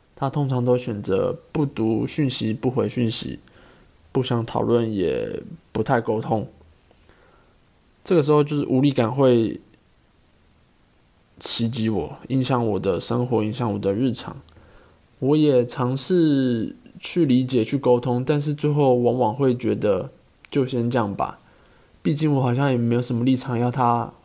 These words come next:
多做什么。然后我换位思考，以他的立场，他可能也觉得他没有立场吧。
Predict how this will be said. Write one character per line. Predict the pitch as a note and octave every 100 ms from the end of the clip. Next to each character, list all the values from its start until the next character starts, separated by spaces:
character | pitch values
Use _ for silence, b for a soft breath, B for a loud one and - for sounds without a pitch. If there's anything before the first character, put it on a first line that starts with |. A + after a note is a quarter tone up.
| _ _ _ _ _ _ -
多 | C3 B2
做 | B2+
什 | A#2 A2+
么。 | - - - _ b b b b _ _ _ _ _
然 | B2
后 | B2 C3 C3 -
我 | A#2+
换 | D#3 C#3+
位 | C#3+
思 | C3+ C3+
考， | - A2 F#2+ - - _ _ _ _ _ _ _ _ _ _ _ _ -
以 | C3
他 | D3 D#3
的 |
立 | C#3+ C#3+
场， | - A#2+
他 | C#3+
可 | C#3+
能 | A#2+
也 | G#2+ F#2+ - _ _ _ _ -
觉 | A2
得 | A2
他 | A#2 B2
没 | B2
有 | G#2
立 | A2+ A2
场 | - -
吧。 | -